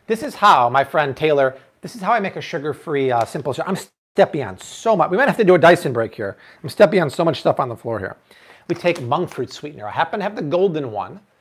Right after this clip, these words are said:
which actually could be really cool in this, uh, case. I put equal parts that and water in a pot, or actually Desi did it, and, uh, we just simmered it until it was, uh,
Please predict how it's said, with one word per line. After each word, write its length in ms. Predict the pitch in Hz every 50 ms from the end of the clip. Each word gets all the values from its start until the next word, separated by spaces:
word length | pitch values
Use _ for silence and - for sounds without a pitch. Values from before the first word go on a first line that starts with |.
| _ _ _ _ _ _
which 180 | - 147 - -
actually 220 | 170 - - 147
could 160 | - - 165
be 80 | 156 151
really 220 | 143 147 135 131
cool 180 | - - 160 143
in 80 | 127 123
this, 260 | 127 123 - - -
uh, 360 | 117 107 104 104 101 101 104 - _ _
case. 420 | - - 147 131 175 - - - _ _ _ _ _ _ -
I 80 | - 147
put 240 | - 175 151 - -
equal 240 | 180 - - 220 208
parts 440 | - - 175 160 170 160 - - -
that 480 | 123 107 120 120 156 165 - - - _ _ _ _ _ _ _ _ _ -
and 220 | 165 180 190 175
water 460 | 160 170 156 143 127 110 101 101 - _ _ _ -
in 120 | - 156 175
a 40 |
pot, 360 | 175 - - 135 127 135 156 156
or 60 | 143
actually 200 | 123 - 135 117
Desi 400 | 110 127 175 160 - - 139 117
did 120 | 117 110
it, 260 | - - - - - - - - - _ - _ -
and, 340 | 165 160 165 175 175 170 180
uh, 400 | 180 180 175 175 175 175 175 175 - - _ _ _ _ - - - - - _ _ - -
we 100 | 175 190
just 280 | 208 180 - - - _ _ _ _ _ _ _
simmered 400 | _ - - 240 311 311 185 123
it 100 | - 131
until 280 | 127 120 - 151 151 151
it 100 | 170 170
was, 240 | 165 160 151 139
uh, 420 | 160 160 165 165 160 160 160 160